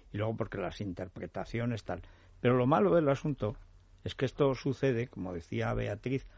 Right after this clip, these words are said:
haciendo la crónica la semana pasada, de todas las filtraciones interesadas. Es decir, ese matrimonio no puede ser y, por tanto, no puede haber abdicación.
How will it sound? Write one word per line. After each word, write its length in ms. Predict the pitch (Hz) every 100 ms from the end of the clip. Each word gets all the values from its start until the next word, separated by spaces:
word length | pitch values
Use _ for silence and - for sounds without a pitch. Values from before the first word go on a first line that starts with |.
| - -
haciendo 420 | 92 - 139 135
la 140 | 104 90
crónica 460 | 113 147 139 - 98
la 140 | 87
semana 380 | - 101 135 123
pasada, 480 | 95 - 120 98 101 - - -
de 160 | 127 131
todas 280 | - 196 208
las 200 | 156 -
filtraciones 800 | 131 107 101 98 - 165 147 120
interesadas. 720 | 117 107 107 95 127 135 104
Es 60 |
decir, 160 | 110 110 - -
ese 100 | -
matrimonio 520 | 165 160 - 90 127
no 120 | 175 92
puede 320 | - 131 143
ser 240 | 175 - -
y, 100 | 330
por 240 | - 233
tanto, 440 | - 208 147 71 - - - _ -
no 60 |
puede 200 | - 107
haber 200 | 156 127
abdicación. 640 | - - - - - 247